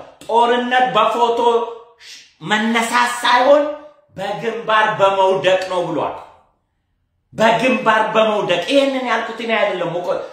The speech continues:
እ፣ አቶ ገዱ አንዳርጋቸው ናቸው ደሴ ላይ። አብዛኛው ፎቶ ነው፣ ጦርነቱን በፎቶ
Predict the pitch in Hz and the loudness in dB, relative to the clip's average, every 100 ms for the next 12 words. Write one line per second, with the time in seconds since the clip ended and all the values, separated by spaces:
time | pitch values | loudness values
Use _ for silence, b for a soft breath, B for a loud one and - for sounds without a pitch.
0 | - 165 156 143 139 151 190 208 208 208 | -6 2 4 4 4 2 0 0 -2 0
1 | 208 175 175 175 185 185 175 160 - 139 | 0 0 0 2 0 -2 -4 -6 -8 -6
2 | 156 156 147 120 98 - - 226 240 233 | -6 -4 -4 -4 -6 -6 -2 0 0 0
3 | 269 262 262 269 262 269 - - - 254 | 2 2 0 -2 -2 -2 -6 -14 -2 2
4 | 269 269 262 262 262 254 254 247 226 - | 4 4 2 2 2 -2 -4 -6 -10 -16
5 | _ _ 220 226 233 247 254 254 240 240 | _ _ -8 -6 -4 -4 -4 -2 0 0